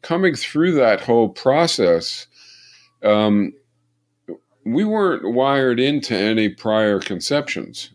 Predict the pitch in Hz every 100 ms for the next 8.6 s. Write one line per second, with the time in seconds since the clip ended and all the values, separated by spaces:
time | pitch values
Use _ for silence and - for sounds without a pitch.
0 | _ 95 92 92 92 87 - _ 110 107
1 | 120 131 147 143 120 98 95 - _ _
2 | _ _ _ _ _ _ - 120 104 101
3 | 107 107 104 98 - 123 117 120 110 -
4 | - 127 127 117 90 101 104 101 - 55
5 | - _ _ _ _ - 90 95 95 -
6 | 113 104 101 98 98 107 - 135 131 -
7 | 107 104 - 92 - 117 110 101 90 -
8 | 113 101 - 92 82